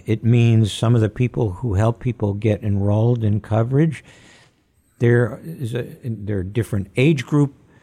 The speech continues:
organizations and organizations representing different, uh, um, demographic or, uh, groups, uh,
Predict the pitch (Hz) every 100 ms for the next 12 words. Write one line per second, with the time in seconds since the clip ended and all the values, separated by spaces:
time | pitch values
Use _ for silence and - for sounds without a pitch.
0 | _ _ - 123 123 123 117 120 123 117
1 | - 135 127 107 104 104 107 110 107 98
2 | 107 - 110 95 104 104 113 101 104 104
3 | 98 104 - 104 101 - _ _ _ _
4 | - 92 90 82 85 - _ _ _ _
5 | _ 123 - 117 98 110 - _ 113 101
6 | 101 101 123 - 131 123 117 120 107 113
7 | 104 104 117 156 165 - _ _ _ _
8 | _ 120